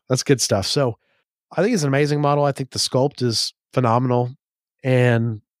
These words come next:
I don't think he's gonna go away, Chris. I don't think he's going away from this game at all.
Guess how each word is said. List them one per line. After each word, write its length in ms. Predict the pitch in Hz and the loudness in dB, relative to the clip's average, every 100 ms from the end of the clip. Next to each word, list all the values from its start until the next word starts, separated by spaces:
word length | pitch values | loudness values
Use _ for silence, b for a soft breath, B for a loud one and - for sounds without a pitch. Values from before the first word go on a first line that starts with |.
| _ _ _ _ _ - | _ _ _ _ _ -4
I 80 | |
don't 80 | 123 | 0
think 100 | 175 | 2
he's 100 | 160 | 0
gonna 180 | 143 143 | 0 0
go 140 | 120 | 2
away, 320 | 123 110 117 - | 2 2 0 -2
Chris. 500 | - 87 - - - - | -8 -8 -6 -6 -10 -2
I 40 | |
don't 100 | 143 | -2
think 140 | 123 - | 0 -4
he's 120 | 131 | 0
going 240 | 139 127 | 0 2
away 200 | 110 107 | 2 2
from 160 | 101 113 | 0 -2
this 120 | 101 | -2
game 200 | - 101 | 0 0
at 60 | 98 | 0
all. 260 | 95 92 | 0 -2